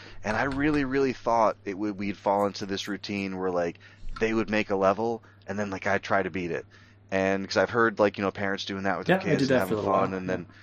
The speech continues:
Speaker 1: yep. So, like, I've had them try to make levels, and then they hand it to me, and they make something that is absolutely impossible because they just think it's funny.
Speaker 2: Yeah.
Speaker 1: When, like, they hand me the controller,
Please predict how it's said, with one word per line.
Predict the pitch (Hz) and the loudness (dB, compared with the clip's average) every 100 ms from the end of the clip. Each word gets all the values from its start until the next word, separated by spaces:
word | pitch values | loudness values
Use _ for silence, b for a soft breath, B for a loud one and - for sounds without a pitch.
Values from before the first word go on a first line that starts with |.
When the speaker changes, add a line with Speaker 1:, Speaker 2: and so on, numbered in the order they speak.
| B | B
Speaker 1:
yep. | - 180 - | 2 2 2
So, | - 117 110 | -2 4 6
like, | 110 104 - | 6 4 6
I've | 104 | 4
had | 107 117 | 4 -2
them | 113 | -2
try | 107 123 | -2 0
to | 107 | 2
make | 104 101 | 0 0
levels, | 107 101 98 95 - B B B - | 0 2 0 -2 -6 B B B -4
and | 101 | 0
then | 101 | 0
they | 98 | 0
hand | 104 139 | 0 0
it | 151 | 0
to | - 98 | -4 -4
me, | 92 92 90 b b - | -2 -2 -6 b b -10
and | 101 101 | -6 -2
they | 104 | 0
make | 117 117 | -2 -2
something | - 110 101 110 104 | -2 -4 -2 -6 -2
that | 98 95 | 2 4
is | 92 90 - - - - - - - - | 2 0 -6 -10 -12 -16 -18 -20 -16 6
absolutely | 127 139 131 - 135 123 120 | 10 10 8 2 2 4 2
impossible | 107 98 87 87 98 92 85 82 - | 0 2 2 2 0 0 0 -2 -6
because | 107 92 110 98 | -8 -2 0 2
they | 107 | 2
just | 98 | 2
think | - 101 | -2 -2
it's | - | -4
funny. | - 98 82 69 - B B | 0 0 0 -6 -10 B B
Speaker 2:
Yeah. | 127 123 | 2 6
Speaker 1:
When, | 104 101 | 6 4
like, | 101 101 | 2 4
they | 95 | 2
hand | 90 107 | 4 2
me | 110 | 4
the | 113 | 2
controller, | 120 - 107 101 98 | 0 0 4 6 6